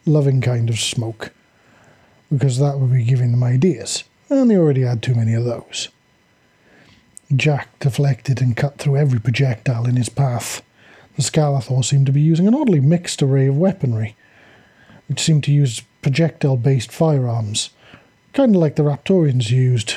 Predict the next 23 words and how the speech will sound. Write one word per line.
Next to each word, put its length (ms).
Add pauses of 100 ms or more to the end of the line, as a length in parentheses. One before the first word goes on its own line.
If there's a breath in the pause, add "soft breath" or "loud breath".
while 180
others 400
seemed 200
to 40
be 80
using 380
energy-based 680
weapons, 540 (520 loud breath)
and 120
those 260
were 80
the 60
ones 240
that 80
were 80
really 420
dangerous 540
to 80
Clan 320
Mason's 420
armour. 460 (720 soft breath)
In 80
fact, 400